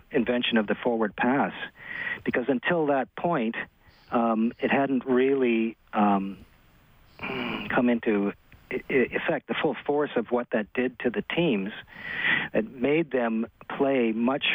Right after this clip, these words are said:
faster and harder, and, um, because they were, um, playing with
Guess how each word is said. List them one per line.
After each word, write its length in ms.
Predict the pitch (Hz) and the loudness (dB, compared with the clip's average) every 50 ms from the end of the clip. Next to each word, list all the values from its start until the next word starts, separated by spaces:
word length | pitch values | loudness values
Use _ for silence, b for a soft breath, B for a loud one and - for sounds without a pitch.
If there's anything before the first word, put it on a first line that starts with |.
| - - | -2 -2
faster 540 | 135 120 120 123 123 - - - 131 127 117 | 0 0 0 0 -2 -2 -2 -2 0 2 2
and 80 | 104 95 | 0 0
harder, 500 | - 127 123 127 139 117 98 95 104 - B B B B B B B B B B B B B - | 0 0 0 2 2 0 0 -2 -2 -6 B B B B B B B B B B B B B 0
and, 420 | 120 117 113 113 110 107 107 - - - - - - - - | 2 4 4 4 2 2 0 -2 -4 -8 -12 -16 -14 -4 0
um, 480 | - 120 117 113 110 107 104 107 - - _ - - | 2 4 4 4 2 0 -2 -6 -12 -16 _ -8 -4
because 320 | - 127 - - 135 127 113 - | -4 -2 0 0 -2 -2 0 0
they 160 | 131 120 117 117 | 0 0 2 2
were, 400 | 113 120 117 113 110 110 104 - _ _ _ _ _ - | 4 4 4 4 2 0 -4 -8 _ _ _ _ _ 2
um, 520 | 110 110 107 101 101 101 101 92 - - - - - - - - - - - - - - - - - - - - | 2 4 4 4 2 2 -2 -8 -12 -18 -20 -20 -20 -20 -20 -20 -20 -20 -20 -20 -16 -12 -12 -10 -10 -10 -6 -2
playing 380 | - 135 131 123 127 120 117 113 | 0 2 2 2 2 2 2 2
with 140 | 113 101 | 2 0